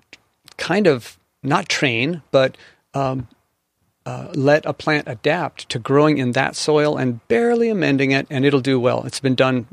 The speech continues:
uh, do-, it's done all over the world. It's not a very commonly known thing. Um, but one of the things is you grow,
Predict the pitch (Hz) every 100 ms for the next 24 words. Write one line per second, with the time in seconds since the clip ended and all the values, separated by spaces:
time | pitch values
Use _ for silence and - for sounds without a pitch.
0 | 196 147 - 127 127 - - - 135 127
1 | 127 123 120 123 110 _ - - - 131
2 | 151 156 147 139 - 139 135 131 127 123
3 | 113 170 123 - - - - _ 139 131
4 | 131 117 196 220 135 147 180 139 - 131
5 | 139 131 147 - - 131 127 139 147